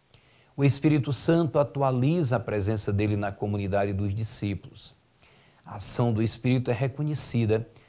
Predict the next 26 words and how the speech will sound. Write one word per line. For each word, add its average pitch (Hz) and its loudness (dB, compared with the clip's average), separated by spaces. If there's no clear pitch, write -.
pela 170 0
fé 92 -4
em 113 -4
todo 113 0
ato 110 4
de 101 0
amor 123 0
que 139 -8
se - -6
renove 104 -2
a 107 -2
injustiça, 107 -4
onde 104 0
remova 101 2
a 113 -12
injustiça, 113 -2
promova 117 2
a 110 4
vida 156 2
e - -8
constrói 107 -2
a 107 -2
comunhão 107 -2
e 123 -4
a 127 -8
paz. 92 -14